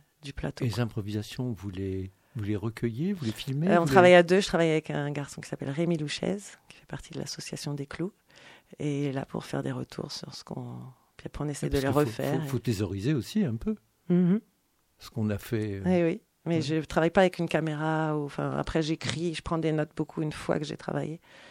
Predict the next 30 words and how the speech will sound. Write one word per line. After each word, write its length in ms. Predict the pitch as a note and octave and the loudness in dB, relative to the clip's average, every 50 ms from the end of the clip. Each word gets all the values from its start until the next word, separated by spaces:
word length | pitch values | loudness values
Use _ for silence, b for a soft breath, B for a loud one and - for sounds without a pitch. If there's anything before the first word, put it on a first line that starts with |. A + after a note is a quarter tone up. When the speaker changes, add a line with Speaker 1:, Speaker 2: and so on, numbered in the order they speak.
| B B B | B B B
Speaker 1:
Je 100 | - - | -20 -20
travaille 300 | - - - - - C#3 | -14 -10 -8 -6 -6 -6
de 80 | C3 - | -8 -10
table 220 | - - - - - | -8 -8 -8 -6 -4
quand 120 | - D#3 | -2 -2
même, 160 | E3 E3 F3 | 0 0 0
mais 180 | E3+ D#3 C#3+ C#3 - - | -2 -2 -4 -6 -6 -6
après, 340 | D#3 D3+ - - D3+ D#3 - _ | -6 -6 -6 -6 -8 -8 -8 _
ça 140 | - - D#3 | -4 -2 -2
part 180 | - D3+ D3 | -2 -2 -4
d'abord 240 | D3+ C#3+ C#3 D3 D3+ | -4 -4 -4 -4 -4
du 100 | C#3+ C#3+ | -6 -8
travail, 400 | C#3+ - - - - - - - - | -10 -10 -10 -8 -8 -8 -10 -12 -14
euh, 60 | C#3+ - _ | -16 -18 _
physique. 560 | _ _ - - - C#3+ D3 D3+ D#3 - - - | _ _ -16 -16 -14 -14 -14 -16 -18 -20 -16 -8
Et 60 | D3+ | -4
Speaker 2:
Et 20 | C#3 | -4
vous 80 | A2+ | -2
faites 180 | A#2 - F3+ F3+ | 0 2 2 2
des 100 | D#3 D#3 | 2 0
spectacles 540 | - - D3+ C3+ - - D#3+ D#3 - - - | 0 0 0 0 2 2 0 0 0 0 0
à 200 | B2 A2+ A2 - _ _ _ _ _ _ | 0 0 0 -2 _ _ _ _ _ _
plus 180 | - D#3+ F3+ E3+ | 2 4 4 6
d'une, 420 | D3+ F#3 G#3+ A3 A3 A3 G#3+ G3+ - _ _ - _ _ _ | 8 8 8 10 8 8 6 4 0 _ _ -20 _ _ _
à 80 | - B2+ | 0 2
deux, 260 | B2+ D3 E3+ F#3 G3+ | 6 6 6 6 6
à 60 | E3 | 4
trois, 280 | C3+ - - E3+ E3+ E3 | 0 0 2 2 2 2
à 20 | C#3+ | 2
quatre, 140 | - - B3 | 4 6 6